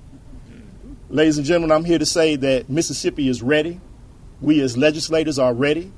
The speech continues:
on a bipartisan effort to move,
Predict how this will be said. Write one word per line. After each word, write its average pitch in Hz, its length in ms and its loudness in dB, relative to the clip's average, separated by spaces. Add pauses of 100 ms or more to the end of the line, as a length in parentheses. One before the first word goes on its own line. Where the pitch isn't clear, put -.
on 131 140 -2
a 120 60 -2
bipartisan 143 840 0 (280)
effort 165 320 2 (600)
to 135 140 -4
move, 160 320 2